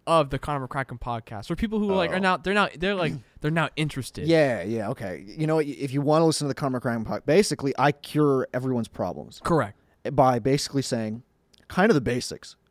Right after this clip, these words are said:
Speaker 2: work out and have a good diet,
Speaker 1: Mm-hmm.
Speaker 2: and you're just a better person. So people go,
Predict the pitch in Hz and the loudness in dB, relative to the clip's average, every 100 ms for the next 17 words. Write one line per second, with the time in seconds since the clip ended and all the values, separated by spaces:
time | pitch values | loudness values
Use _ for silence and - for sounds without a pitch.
0 | _ 113 143 156 143 120 - _ _ _ | _ -2 0 2 2 2 0 _ _ _
1 | - 143 120 107 110 101 87 80 - - | -10 -6 -4 -2 -4 -4 -6 -8 -10 -14
2 | 113 107 _ _ _ - 120 117 107 104 | -14 -14 _ _ _ -10 -6 -6 -6 -8
3 | 95 104 - - 90 - - _ _ _ | -6 -6 -8 -10 -12 -12 -18 _ _ _
4 | _ _ _ - 170 156 139 | _ _ _ -2 2 4 4